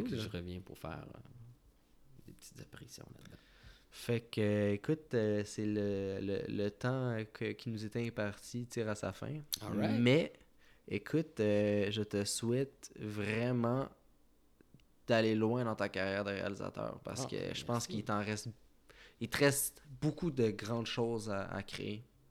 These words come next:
Speaker 1: Ben, écoute, merci beaucoup. Ouais, il faut explorer, hein, il faut, euh,
Speaker 2: Ouais.
Speaker 1: faut rester, euh,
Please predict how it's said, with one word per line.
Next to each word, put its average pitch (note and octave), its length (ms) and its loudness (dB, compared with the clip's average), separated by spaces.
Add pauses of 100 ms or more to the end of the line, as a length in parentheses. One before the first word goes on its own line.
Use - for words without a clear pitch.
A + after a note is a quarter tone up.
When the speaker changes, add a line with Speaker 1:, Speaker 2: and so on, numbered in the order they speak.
(400)
Speaker 1:
Ben, D#2+ 120 -8 (480)
écoute, - 200 -14
merci F2+ 320 -12
beaucoup. G3 460 -12
Ouais, C3+ 160 -10 (140)
il G2 60 -12
faut C3 160 -6
explorer, B2+ 560 -4
hein, C#3+ 80 -6
il D#3 80 -8
faut, C3 300 -10
euh, A2 100 -8 (100)
Speaker 2:
Ouais. D#3 180 -2 (540)
Speaker 1:
faut G#2 260 -12
rester, G#2 520 -12
euh, F#2+ 60 -12